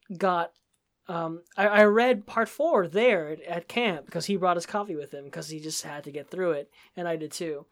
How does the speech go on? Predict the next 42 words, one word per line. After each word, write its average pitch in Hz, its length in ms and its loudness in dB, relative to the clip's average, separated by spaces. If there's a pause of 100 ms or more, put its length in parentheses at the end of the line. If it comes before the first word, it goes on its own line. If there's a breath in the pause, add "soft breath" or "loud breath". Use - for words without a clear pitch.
(640 soft breath)
And, 208 220 2
you 240 60 2
know, 254 180 4
it 220 140 -2
just 247 200 -2
reminds 226 380 2
you 190 100 4
of 170 80 -4
how 185 160 0
much 180 260 -2
joy 160 320 0
you 156 200 -4
had 147 300 -8
of - 80 -16
these 151 180 -6
fantastical 160 540 -6
stories 147 600 -4
of, 143 220 -10 (540 soft breath)
I 214 40 -2
mean, 208 140 6
this 220 120 4
was 254 140 0
our 262 100 6
Star 294 320 4
Wars. 156 540 -4
It 208 60 4
was 208 180 8
what 208 160 2
made 202 280 4
you 214 160 2
believe, 185 420 2
like, 160 160 -4
you 185 80 -4
could 175 140 -6
be 170 120 -2
a 147 60 0
hero. 131 460 -10 (1040)
But, 226 340 4 (560 loud breath)
um, 214 400 4
reading 196 280 6
it 180 80 -2
now, 156 420 -2